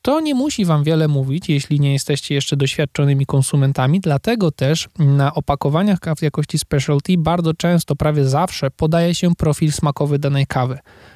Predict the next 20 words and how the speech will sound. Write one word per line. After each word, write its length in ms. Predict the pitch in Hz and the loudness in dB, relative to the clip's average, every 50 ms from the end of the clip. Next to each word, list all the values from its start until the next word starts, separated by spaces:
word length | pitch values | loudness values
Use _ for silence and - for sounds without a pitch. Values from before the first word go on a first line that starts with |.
| - - | -10 -6
I 80 | 208 | -2
tam 340 | - 196 208 208 202 208 196 - - - _ _ - | -2 0 0 2 2 0 0 -4 -8 -18 _ _ 2
mamy 200 | 175 175 180 175 170 175 - _ _ _ - - | 4 4 4 2 0 -4 -10 _ _ _ -4 -2
dość 120 | 175 - | -2 -2
precyzyjną 600 | - - 175 170 - 170 156 165 185 185 175 165 | 0 -2 -2 0 2 2 2 4 4 2 2 2
informację, 600 | 160 156 - - 156 147 139 127 123 - - 139 | 2 2 0 0 0 0 0 0 -2 -2 -2 -2
że 120 | 143 151 185 | 0 0 0
na 160 | 254 294 262 | 0 0 -2
przykład 400 | - - - 208 - 185 165 - | -2 -2 -4 -2 -2 -2 -2 -2
w 40 | - | 0
tej 160 | - 185 180 | -2 -2 0
kawie 300 | - 170 165 165 156 147 | 0 0 0 2 2 2
znajdziemy 520 | 143 147 147 151 147 151 147 147 139 139 - - - - - _ 147 | 4 2 2 2 2 2 2 2 0 0 -2 -8 -18 -20 -10 _ -2
mleczną 400 | 135 151 180 - - - 202 196 | 0 0 0 -2 -2 -2 0 0
czekoladę, 580 | - 190 - - 185 185 180 180 175 175 165 | 0 -2 0 0 2 2 2 2 0 0 0
prażone 540 | - - 143 143 156 160 175 185 180 175 170 | 0 0 0 0 2 2 2 2 2 2 2
orzechy 560 | 165 160 156 156 160 160 160 - - 151 147 | 2 2 2 2 0 0 0 0 0 0 0
i 160 | 143 175 220 | 0 -2 -4
trzcinę 500 | - - - - - - 170 160 156 151 | -4 -4 -8 -10 -6 -2 2 2 2 2
cukrową. 640 | - - - 170 - - 135 139 135 127 123 127 135 | 2 0 -2 -2 0 0 0 0 0 0 -2 -4 -6